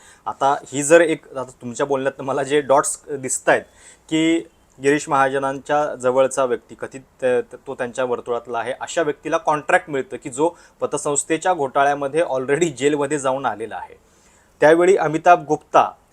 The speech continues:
हे, अ, त्यांच्याकडे हा कारभार होता. आता त्या अमिताभ गुप्तांची बदली पुन्हा दिल्लीत झालेली आहे. जालिंदर सुपेकर आणि त्यांचं जे काय आहे ते संबंध ते उघड सगळे होत आहेत. तर हे सगळं एक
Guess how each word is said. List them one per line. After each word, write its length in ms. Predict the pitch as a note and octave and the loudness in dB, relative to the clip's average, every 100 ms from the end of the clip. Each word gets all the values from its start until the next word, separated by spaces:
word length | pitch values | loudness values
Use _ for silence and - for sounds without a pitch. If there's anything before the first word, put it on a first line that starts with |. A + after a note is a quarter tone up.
| - | -4
हे, 380 | D#3+ F#3 G3 - - | 2 2 2 -2 -6
अ, 200 | E3 D3+ D3 _ - | 0 0 -2 _ -4
त्यांच्याकडे 340 | C#3 D#3 E3+ | -2 0 0
हा 60 | D#3 | 2
कारभार 420 | D3+ A#2+ B2+ C#3 C#3 C3+ | 2 2 0 -2 -4 -4
होता. 300 | C#3 - F#2 _ _ _ _ - | -4 -4 -10 _ _ _ _ -6
आता 200 | - E3 | 0 0
त्या 440 | - F#3 G3+ G#3+ | 4 8 8 8
अमिताभ 460 | E3 E3 E3+ F#3 E3+ | 2 -2 4 4 4
गुप्तांची 600 | E3 E3 F#3 F3+ F3+ G3 | -8 0 0 0 -2 2
बदली 500 | F3 D#3+ F3 F#3 F#3+ - - | 2 2 0 -2 -4 -10 -6
पुन्हा 200 | E3 D#3+ | 0 0
दिल्लीत 300 | D#3 D3+ D3+ | 0 -2 -4
झालेली 360 | C3+ C#3 C#3 C#3 | 0 -2 0 -2
आहे. 180 | C3+ | -2
जालिंदर 420 | C#3 C3 C3+ C#3+ C3+ | 0 0 -2 -6 -6
सुपेकर 360 | C#3 - C#3+ | -6 -6 -2
आणि 160 | C3+ C#3 | -2 -4
त्यांचं 320 | C#3 C3 C#3+ | -8 -8 -8
जे 120 | C3 | -8
काय 140 | C3+ C3+ | -2 0
आहे 200 | B2+ C3+ | -2 -4
ते 100 | - | -10
संबंध 340 | C3+ C3 C3 | -12 -10 -12
ते 140 | C3 | -6
उघड 280 | D#3 C3 C3+ | -4 -2 -4
सगळे 240 | C3+ B2+ B2+ | -6 -6 -8
होत 100 | G#2+ - | -10 -12
आहेत. 120 | F#2+ _ _ - _ - | -16 _ _ -20 _ -2
तर 100 | G#3+ | 0
हे 140 | F#3+ | 0
सगळं 260 | G#3+ G3+ A3 | 0 2 2
एक 160 | A3+ | 2